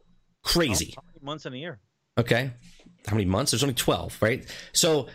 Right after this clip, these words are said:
Speaker 1: there's only seven months left in this year, right? We have six major updates coming out for Sea of Thieves by the end of the year, okay? And in between all of those,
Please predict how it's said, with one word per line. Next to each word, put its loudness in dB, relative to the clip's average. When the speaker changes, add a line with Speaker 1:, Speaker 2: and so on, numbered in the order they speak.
Speaker 1:
there's 4
only 4
seven 2
months 2
left 2
in 2
this 0
year, 0
right? 0
We 2
have 2
six 4
major 4
updates 2
coming 4
out 2
for 4
Sea 2
of -2
Thieves 2
by 4
the 2
end 2
of 0
the 4
year, 0
okay? 2
And 4
in 4
between 4
all 4
of 0
those, 2